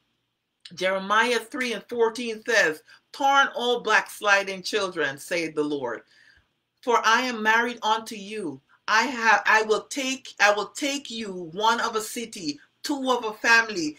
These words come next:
and I will bring you into Zion," right?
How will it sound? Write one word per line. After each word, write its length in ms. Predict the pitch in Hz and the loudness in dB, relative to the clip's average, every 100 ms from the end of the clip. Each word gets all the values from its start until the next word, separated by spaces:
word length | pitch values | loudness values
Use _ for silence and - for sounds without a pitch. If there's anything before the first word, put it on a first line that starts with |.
| - | -4
and 180 | 196 214 | 0 2
I 80 | 208 | 2
will 140 | 196 | 0
bring 400 | 147 196 247 254 | -6 -4 -2 -2
you 240 | 240 247 - | -6 -8 -6
into 380 | 220 214 226 180 | -8 -8 -8 -4
Zion," 600 | 214 220 220 175 127 _ _ _ | 0 0 0 -6 -8 _ _ _
right? 420 | 185 220 254 254 | -12 -8 -6 -8